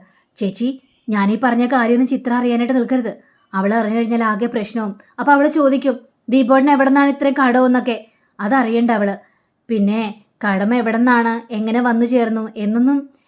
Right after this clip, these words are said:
ചേച്ചിയോട് എനിക്ക് പറയാനായിട്ട് പറ്റില്ല. ചേച്ചിയോട് മാത്രമല്ല, ആരോടും പറയാനായിട്ട് പറ്റില്ല.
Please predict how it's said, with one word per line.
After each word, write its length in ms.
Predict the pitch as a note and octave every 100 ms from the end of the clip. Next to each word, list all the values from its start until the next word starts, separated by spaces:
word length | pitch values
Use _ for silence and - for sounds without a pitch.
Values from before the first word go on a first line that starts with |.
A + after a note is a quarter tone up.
| _ _
ചേച്ചിയോട് 440 | - B3 B3 C4+ C4+
എനിക്ക് 200 | C4 C#4
പറയാനായിട്ട് 340 | C4+ A#3+ B3 C4
പറ്റില്ല. 480 | A#3 G#3 B3+ G3 - _ _
ചേച്ചിയോട് 320 | - C#4 F4 F#4+
മാത്രമല്ല, 720 | G4 D#4+ D#4+ F#4 D4+ F#3+ - _ _
ആരോടും 500 | G#3 A3+ C#4+ F4+ G4+ G4+
പറയാനായിട്ട് 360 | D#4+ D4+ D4
പറ്റില്ല. 340 | C#4 A#3+ A#3